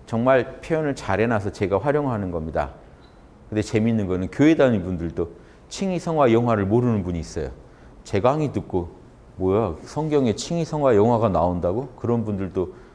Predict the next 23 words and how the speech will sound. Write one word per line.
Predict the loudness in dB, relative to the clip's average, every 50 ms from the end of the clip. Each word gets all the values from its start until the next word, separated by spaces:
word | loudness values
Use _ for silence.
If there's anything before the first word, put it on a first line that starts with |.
| -20 -20 -20 -14
제가 | -12 -12 -8 -6
봤습니다, | -6 -6 -4 -4 -4 -4 -2 -2 -2 -2
많이. | -2 -4 -4 -4 -6 -6 -8 -8 -10
그래서 | -14 -16 -16 -18 -20 -20 -20 -20 -20 -20 -20 -20 -20
신기하죠. | -20 -10 -8 -2 2 2 2 2 2 0 -4 -6 -8 -12
그래서 | -14 -14 -14 -14 -16 -18 -18 -20 -20 -20 -20 -20 -20 -20 -20 -20 -20 -20 -20 -16 -10
근데 | -2 -2 0
이게 | 0 0 -2
기독교에서만 | -4 0 0 2 2 2 4 2 4 4 4 2 2 2
현상이 | 2 2 2 2 2 2 2
아니에요. | 0 0 -2 -4 -4 -6 -8 -6
불교 | -2 0 2 2 4 4
강의하면 | 4 4 4 2 2 2 2 0 -2 -2 -2
불교에 | 0 0 2 4 4 4 4 2 0
그런 | 0 0 0 2 2
게 | 2
있다고 | 0 0 0 -2 0 0 0 0
하는 | 0 0 0 -2 -2
분들 | -2 -2 -2 -2
많아요. | -2 -4 -6 -8 -10 -14 -16 -20 -20 -20 -20 -20 -20 -20 -20 -20 -6 0
제가 | 2 4 4 4 4
반야신경을 | 4 4 4 4 2 2 2 2 2 4 4 2 2
풀면요, | 0 0 0 2 2 2 2 0 0 -2 -4